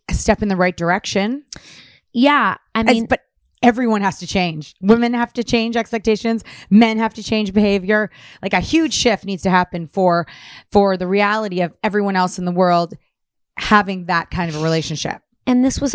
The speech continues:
Speaker 2: also an opinion of a TikToker. So, like, it was not a psychol-, a forensic psychologist who does this
Speaker 1: <laughs>
Speaker 2: for life. It was a TikToker who just had an opinion, and the opinion made sense to me,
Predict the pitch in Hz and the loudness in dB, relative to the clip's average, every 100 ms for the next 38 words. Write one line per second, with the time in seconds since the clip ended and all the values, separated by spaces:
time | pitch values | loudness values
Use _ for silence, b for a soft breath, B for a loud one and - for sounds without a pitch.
0 | - 175 175 185 185 180 160 147 147 165 | 0 -2 0 -2 2 2 2 -2 -4 -6
1 | - - 151 143 - 143 143 - - 190 | -6 -4 -4 -4 -6 -2 -4 -2 -8 -6
2 | - 156 156 - 160 160 170 160 151 - | -4 -2 -4 -4 -2 -2 -2 -2 -2 -2
3 | 151 151 - 156 151 151 - - 165 151 | -4 -2 -4 -6 -2 -2 -4 -4 -2 -2
4 | 151 156 151 - 147 147 160 165 - 165 | -2 -6 -8 -4 -2 -2 -4 -8 -4 -2
5 | 180 160 151 151 156 143 156 170 143 147 | 0 0 -2 -4 -4 -2 -2 -2 -6 -4
6 | 160 - 156 - 156 185 175 170 160 _ | -4 -2 -4 0 -2 -2 -4 -4 -6 _
7 | B B - 277 294 285 269 247 202 196 | B B -10 -8 -4 -4 -2 0 0 0
8 | 220 254 196 185 180 - 208 220 214 - | -2 -2 -2 0 0 0 -2 0 -2 -2
9 | 175 180 240 - 214 202 240 | -2 -2 -6 -4 0 2 0